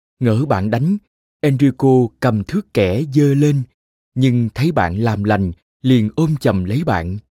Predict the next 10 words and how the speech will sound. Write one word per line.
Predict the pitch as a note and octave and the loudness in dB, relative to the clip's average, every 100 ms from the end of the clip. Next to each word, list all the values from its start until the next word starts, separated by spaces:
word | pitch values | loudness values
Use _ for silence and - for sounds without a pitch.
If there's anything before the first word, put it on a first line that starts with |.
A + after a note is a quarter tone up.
| _ _ _ _ _ _ | _ _ _ _ _ _
Về | A#2+ B2+ G#2+ | 0 2 2
nhà | A2 G2+ F#2 - | 0 0 -4 -2
kể | G2 G2+ - | 0 0 0
cho | B2 | 0
bố | A#2 C#3 | 0 0
nghe, | D#3+ C3+ C3 - _ _ _ | 0 0 0 -4 _ _ _
tưởng | C3 G2+ A#2+ | 0 0 0
bố | C3+ F3+ | 0 0
vui | D#3 D#3+ | 0 2
lòng, | C#3 G#2+ F2+ | 2 0 -4